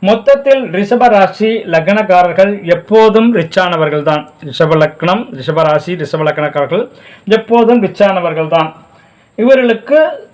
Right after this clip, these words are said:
இயற்கையிலேயே கொடுப்பினை இருப்பதால் இவர்கள் எப்படியும் இலக்கை ரீச் ஆவது உறுதி.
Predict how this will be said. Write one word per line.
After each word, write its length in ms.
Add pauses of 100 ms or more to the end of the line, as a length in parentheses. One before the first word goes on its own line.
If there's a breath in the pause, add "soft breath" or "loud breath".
(340)
இயற்கையிலேயே 920
கொடுப்பினை 600
இருப்பதால் 680
இவர்கள் 500
எப்படியும் 720
இலக்கை 560
ரீச் 360
ஆவது 400
உறுதி. 680